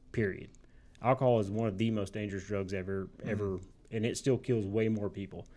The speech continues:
Speaker 2: Mm-hmm.
Speaker 1: than anything else. It doesn't kill 'em like what you think of, like, an overdose. It, it shuts your body down.
Speaker 2: Mm-hmm.
Speaker 1: It's, it's just so bad on your body. Um, but, but benzos are second.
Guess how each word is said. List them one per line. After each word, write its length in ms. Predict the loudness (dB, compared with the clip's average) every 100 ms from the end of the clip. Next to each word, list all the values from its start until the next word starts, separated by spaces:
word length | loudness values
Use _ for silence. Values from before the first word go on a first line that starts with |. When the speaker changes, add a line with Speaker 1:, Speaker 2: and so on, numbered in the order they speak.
| -12
Speaker 2:
Mm-hmm. 180 | -10 -8 0
Speaker 1:
than 180 | 2 2
anything 440 | 2 2 0 -4 -2
else. 200 | -4 -6 -2
It 100 | 2
doesn't 380 | 4 4 -2 0
kill 240 | 0 2
'em 280 | 0 -2 -6 -12 -10
like 140 | -10 -10 -14 -8
what 200 | -6 -4
you 60 |
think 260 | -2 -2 0
of, 180 | -2 -2
like, 140 | -6
an 60 | -4
overdose. 580 | 0 2 2 2 -2 -10 -20 -20 -20 -14 2
It, 260 | 2 2 -2
it 180 | -2 0
shuts 320 | 0 0 0
your 60 | -4
body 260 | -2 -2
down. 220 | -6 -14 -12 -10
Speaker 2:
Mm-hmm. 240 | -8 -6
Speaker 1:
It's, 240 | -8 -10 -12
it's 160 | -10 -8
just 280 | -8 -8
so 180 | -2 -2
bad 340 | 0 0 0 -2
on 140 | -6
your 80 | -6
body. 340 | -6 -6 -8 -14 -20 -20 -20 -6
Um, 640 | 2 6 8 8 4 0 -4 -14 -18 -2
but, 640 | 4 6 6 4 -4 -16 -18 -20 -4
but 180 | -2 4
benzos 480 | 8 8 8 4 2
are 120 | -4
second. 400 | 0 0 0 -6